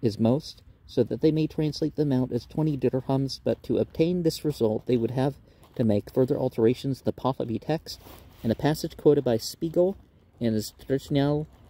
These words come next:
Literature der Parsen from the Rivayat, manuscript P twelve in the Bibliothèque Nationale at Paris. It is stated Farman is seven steers, a Gerept twelve steers,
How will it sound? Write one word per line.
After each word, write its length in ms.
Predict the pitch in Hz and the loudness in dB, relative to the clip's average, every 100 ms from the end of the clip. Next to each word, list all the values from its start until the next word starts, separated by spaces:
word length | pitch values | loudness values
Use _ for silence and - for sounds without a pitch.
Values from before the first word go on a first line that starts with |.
| - | -4
Literature 680 | 117 120 - - 156 170 180 - - - | 0 0 -2 2 4 4 -2 -8 -20 -2
der 220 | 113 95 | 2 2
Parsen 520 | - 139 147 - 185 - - - - _ - _ - | 0 0 0 -2 -6 -8 -20 -20 -20 _ -20 _ -2
from 280 | 123 110 104 | 2 4 4
the 120 | 107 | 6
Rivayat, 500 | 120 117 110 120 175 - _ _ - _ - _ _ - | 6 6 4 2 -2 -10 _ _ -20 _ -20 _ _ -8
manuscript 480 | 113 104 - 107 - _ - - _ _ - - - - _ - - | -4 -4 2 0 0 _ -20 -20 _ _ -20 -20 -20 -20 _ -20 -8
P 440 | - 123 120 120 - - - | -2 0 0 -4 -8 -20 -8
twelve 500 | - 135 139 165 - | 0 2 2 -4 -6
in 140 | 127 | -2
the 60 | 110 | 0
Bibliothèque 640 | 117 120 110 - 156 - - - _ - 120 | 2 2 2 4 0 0 -12 -20 _ -12 -8
Nationale 480 | - 127 127 151 151 | -4 0 0 -2 -4
at 140 | - | -4
Paris. 460 | - 120 123 151 160 - - | -2 2 2 0 -4 -14 -16
It 120 | - 117 | -4 -4
is 100 | - | 0
stated 380 | 147 160 170 - | 4 4 4 0
Farman 460 | - 139 139 127 131 | -2 0 0 0 -2
is 120 | 123 | -4
seven 280 | - 139 131 | -2 0 -2
steers, 640 | - - 147 151 156 - - - _ - _ - - _ - | -4 0 2 2 0 -6 -20 -20 _ -20 _ -20 -20 _ -2
a 80 | |
Gerept 560 | 104 104 107 113 - - | 4 4 4 2 -2 -6
twelve 260 | - 135 139 | 0 0 0
steers, 600 | - 127 120 120 - | -2 0 2 0 -4